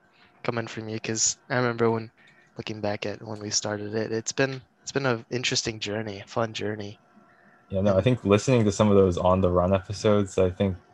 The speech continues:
Speaker 2: la-, this past, like, um, when you had messaged me, I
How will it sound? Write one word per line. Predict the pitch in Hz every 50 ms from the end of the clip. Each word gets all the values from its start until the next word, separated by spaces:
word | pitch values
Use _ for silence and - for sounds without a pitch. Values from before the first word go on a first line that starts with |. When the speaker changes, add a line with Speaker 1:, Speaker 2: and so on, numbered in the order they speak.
| - 104
Speaker 2:
la-, | 95 90 - 80 82
this | 92 95 90 87 - -
past, | - - 98 90 87 - - - -
like, | 95 85 80 80 - _ - _ _ _ _ _ _ _ _ _ _ _ _ _ _ _ -
um, | - 92 85 80 82 82 85 92
when | 98 98 95
you | 92 92 98
had | 92 85 87
messaged | 95 101 107 - 104 90 82 92
me, | 92 90 85
I | 82 85 85 82